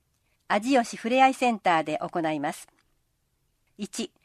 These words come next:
午前九時半から十時半までと、二、午前十一時から正午までの二つのコースで、緩める、矯正する、筋力向上の簡単スリーウェイで歪まない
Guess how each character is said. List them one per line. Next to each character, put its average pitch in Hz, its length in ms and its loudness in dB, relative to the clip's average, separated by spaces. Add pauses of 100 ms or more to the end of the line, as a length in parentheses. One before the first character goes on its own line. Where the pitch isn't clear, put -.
(360)
午 262 160 0
前 208 180 4
九 180 140 -8
時 - 120 -4
半 220 200 -2
か 160 140 0
ら 151 120 -2
十 220 200 -4
時 254 140 -4
半 226 200 0
ま 175 120 0
で 156 100 -4
と、 139 200 -6 (640)
二、 196 220 -6 (460)
午 233 160 2
前 202 240 2
十 214 200 -4
一 254 220 -2
時 214 100 -6
か 165 120 2
ら 170 80 0
正 285 220 4
午 220 120 0
ま 170 140 -2
で 160 120 -2
の 139 160 -2 (260)
二 - 240 -2
つ 302 120 0
の 233 120 6
コ 185 160 2
ー 180 60 2
ス 175 140 -12
で、 147 160 -4 (640)
緩 220 280 0
め 226 140 2
る、 160 180 -10 (720)
矯 254 200 2
正 240 220 2
す 214 180 -6
る、 190 160 -6 (800)
筋 285 180 6
力 196 240 -2
向 190 260 2
上 175 240 0
の 156 180 0 (360)
簡 254 240 4
単 254 220 6
ス 240 160 -6
リ 254 200 -2
ー 247 40 -2
ウ 233 40 -2
ェ 220 100 0
イ 175 80 -4
で 151 200 -6 (340)
歪 214 260 8
ま 233 140 6
な 220 180 0
い 190 100 -8